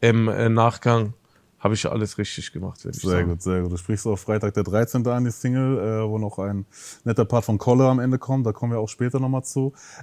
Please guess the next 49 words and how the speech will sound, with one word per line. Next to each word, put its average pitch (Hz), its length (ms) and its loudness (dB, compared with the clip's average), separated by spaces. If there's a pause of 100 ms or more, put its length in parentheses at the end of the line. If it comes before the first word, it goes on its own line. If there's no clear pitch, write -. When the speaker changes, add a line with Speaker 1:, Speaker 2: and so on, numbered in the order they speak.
Speaker 2:
Ähm, 117 520 4
du 120 100 4
hast 139 220 0
während 151 180 2
des 147 60 -6
Prozesses 135 420 -2
auch 120 160 -2
gemeint, 117 420 0
das 110 140 -4
ist 120 140 -6
so 120 60 -2
ein 113 80 0
bisschen, 110 420 -2 (560)
ähm, 104 680 2
du 110 80 0
hast 113 140 0
Batman 127 400 2
Dark 110 180 0
Knight 101 180 0
Rises 120 340 4
geguckt, - 460 -2 (200)
glaub 135 180 6
ich, 131 80 6
Speaker 1:
Mhm. 147 60 6
Speaker 2:
während 143 160 6
der 135 80 4
Albumphase, 160 480 0
hast 147 120 -6
du 151 60 -4
gesagt. 151 380 -4 (260)
Und 110 120 0
dich 117 80 2
so 120 80 4
ein 113 40 4
bisschen 127 220 4
in 110 100 4
Batman 143 380 4
wiedergefunden. 165 760 0 (400)
Angeschlagen 123 500 2
von 110 120 0
den 110 80 2
ganzen 104 200 0
Kriegen, 139 320 6
die 123 80 4
er 120 80 4
geführt 110 360 -2
hat. 110 320 0
Ähm, 147 420 6
Speaker 1:
Mhm. 98 160 0